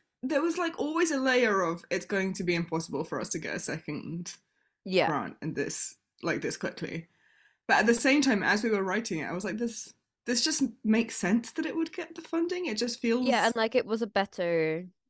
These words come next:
Speaker 2: bid.
Speaker 1: It was
Speaker 2: It
Speaker 1: a
Speaker 2: was,
Speaker 1: better
Speaker 2: it
Speaker 1: bid,
Speaker 2: was
Speaker 1: yeah.
Speaker 2: for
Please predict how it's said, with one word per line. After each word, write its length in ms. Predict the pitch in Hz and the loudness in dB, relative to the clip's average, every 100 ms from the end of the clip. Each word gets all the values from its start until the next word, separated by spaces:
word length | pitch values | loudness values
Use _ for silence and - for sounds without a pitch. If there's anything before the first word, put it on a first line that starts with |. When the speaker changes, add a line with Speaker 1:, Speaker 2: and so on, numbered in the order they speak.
| _ - | _ -6
Speaker 2:
bid. 360 | 165 123 - - _ _ _ _ _ _ _ | -4 -4 -8 -20 _ _ _ _ _ _ _
Speaker 1:
It 160 | 170 151 | -2 4
was 120 | 208 | 8
Speaker 2:
It 20 | |
Speaker 1:
a 40 | |
Speaker 2:
was, 80 | 233 | 8
Speaker 1:
better 200 | 160 143 | 6 0
Speaker 2:
it 20 | 127 | 0
Speaker 1:
bid, 120 | 214 | 2
Speaker 2:
was 100 | 220 | 2
Speaker 1:
yeah. 180 | 190 175 _ - _ | 0 -6 _ -20 _
Speaker 2:
for 340 | 226 190 185 | 6 8 8